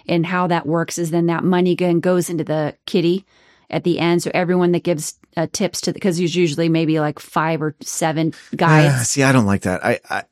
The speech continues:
Speaker 2: I don't like that customer, uh, on a, on a service like that. I don't like that.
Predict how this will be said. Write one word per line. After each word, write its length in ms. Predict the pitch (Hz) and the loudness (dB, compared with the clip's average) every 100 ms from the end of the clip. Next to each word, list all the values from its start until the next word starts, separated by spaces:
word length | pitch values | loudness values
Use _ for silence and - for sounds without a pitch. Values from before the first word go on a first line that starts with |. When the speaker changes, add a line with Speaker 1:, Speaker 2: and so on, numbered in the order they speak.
| - | -2
Speaker 2:
I 140 | 123 | 0
don't 240 | 135 135 110 | 4 2 2
like 260 | 110 101 | 0 0
that 180 | - 87 | -4 -4
customer, 420 | - 92 - 92 | -4 -6 -4 -4
uh, 340 | 87 101 95 101 | -4 -4 -2 -2
on 100 | 110 | 0
a, 120 | 104 - - | -2 -4 -12
on 160 | 104 98 | -6 -4
a 60 | 90 | -4
service 340 | 113 92 - | -4 -4 -6
like 120 | 85 | -8
that. 120 | 73 | -8
I 60 | 71 | -6
don't 100 | 71 | -6
like 160 | 62 60 | -8 -10
that. 200 | 58 | -14